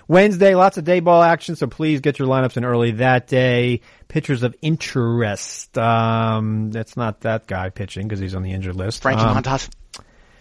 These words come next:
Speaker 1: Yeah, Frankie Montas looks really good. Uh, can you make the case to rank him in your top forty starters yet or not yet?
Speaker 2: I can't. That's another, um, innings cap guy. By the way, I'll be doing a recap one of that, uh, column this week. Should come out tomorrow.
Speaker 1: On Montas?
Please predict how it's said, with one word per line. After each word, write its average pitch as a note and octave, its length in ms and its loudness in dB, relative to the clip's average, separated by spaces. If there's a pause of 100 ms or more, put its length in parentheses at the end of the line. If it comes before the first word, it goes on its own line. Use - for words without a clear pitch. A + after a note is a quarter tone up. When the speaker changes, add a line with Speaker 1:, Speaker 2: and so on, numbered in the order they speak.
(280)
Speaker 1:
Yeah, B2+ 140 -2
Frankie D#3+ 300 -2
Montas D3 380 2
looks D3 180 -4
really D3 160 2
good. C3+ 440 2
Uh, B2 300 2
can C3 200 -2
you B2 80 2
make B2+ 180 0
the - 80 -6
case C3+ 280 -4
to B2+ 100 -4
rank B2 260 -2
him C3 100 -2
in C3 80 -2
your B2+ 80 -2
top C3 200 -2
forty C3 220 -4
starters D3 340 -2
yet F3 140 0
or D3+ 60 -2
not G#2+ 180 -4
yet? F#2 160 -12 (260)
Speaker 2:
I D#3+ 120 2
can't. D3+ 480 -6
That's D3 240 -2
another, D#3+ 460 -10
um, C#3+ 500 0
innings D#3+ 280 -6
cap B2 200 -4
guy. A2+ 200 -4
By D3 120 0
the D#3+ 80 0
way, D3+ 140 4
I'll D3 120 2
be C#3 120 -10
doing C#3+ 240 -6
a B2+ 140 -2
recap C3 480 -6
one A#2+ 120 -6
of A#2+ 80 -6
that, A#2 240 -6
uh, A#2+ 200 -4
column A#2 280 -4
this A2+ 160 -10
week. F#2+ 220 -8
Should - 160 -10
come A2+ 100 -6
out G#2 140 -8 (200)
tomorrow. A#2 960 -4 (280)
Speaker 1:
On G#2+ 280 2
Montas? D3 480 2